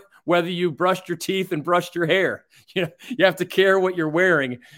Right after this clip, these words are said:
when you're on video. And, and, and in radio, I never really had to think about those things, at least ninety percent of the time. So we're having fun with the multi-platform nature of it all.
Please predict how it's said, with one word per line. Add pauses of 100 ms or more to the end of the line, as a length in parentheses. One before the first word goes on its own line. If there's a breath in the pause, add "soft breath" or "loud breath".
(140 loud breath)
when
you're
on
video.
And,
and,
and
in
radio,
I
never
really
had
to
think
about
those
things,
at
least
ninety
percent
of
the
time. (400)
So (260)
we're
having
fun
with
the
multi-platform
nature
of
it
all.